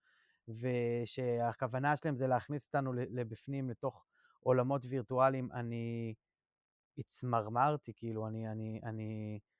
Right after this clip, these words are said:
אני, אני פשוט, אני באמת, כאילו, זה היה לי מאוד קשה.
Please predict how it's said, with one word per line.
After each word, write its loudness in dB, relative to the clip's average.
אני, -4
אני -6
פשוט, -8
אני -4
באמת, -2
כאילו, -2
זה 0
היה 8
לי 4
מאוד 4
קשה. -8